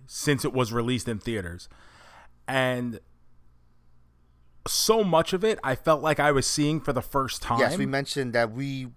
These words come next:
Speaker 2: remembered bits and pieces from the first two, but this one, I really don't remember much.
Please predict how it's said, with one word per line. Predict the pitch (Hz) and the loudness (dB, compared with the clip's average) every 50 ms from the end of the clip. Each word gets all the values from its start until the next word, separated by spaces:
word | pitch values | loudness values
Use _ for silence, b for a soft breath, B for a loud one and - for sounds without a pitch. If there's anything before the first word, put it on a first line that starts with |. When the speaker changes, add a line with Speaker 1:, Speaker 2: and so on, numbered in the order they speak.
| - | -6
Speaker 2:
remembered | 131 127 123 131 143 156 147 135 151 139 113 - | -6 -4 0 0 0 -2 0 -4 -4 -6 -4 -4
bits | 165 156 - - 165 | -4 -4 -4 -4 -8
and | 147 - | -8 -6
pieces | - 165 156 - - 156 143 - | -6 -8 -8 -6 -6 -8 -8 -4
from | - 131 120 117 | -4 -4 -4 -4
the | 110 | -6
first | - - 160 165 165 - - | -4 -2 -2 -2 -2 -4 -4
two, | - 165 165 160 143 | -2 -2 -2 -2 -4
but | 110 117 113 107 - - | -2 0 0 0 0 -2
this | 170 165 - - | -6 -6 -6 -4
one, | 143 139 135 131 123 120 113 B B B B B B B B | -4 -2 0 0 0 -2 -4 B B B B B B B B
I | - 117 120 | 2 4 4
really | 117 117 120 127 123 117 117 113 | 4 2 0 0 0 0 0 -2
don't | 104 113 113 110 101 | -2 -2 -2 -2 -2
remember | 107 110 110 104 104 95 95 101 | -4 -4 -2 -2 -2 -2 -4 -8
much. | 98 85 69 - - - - - - - - | -8 -8 -12 -12 -10 -10 -8 -8 -8 -10 -14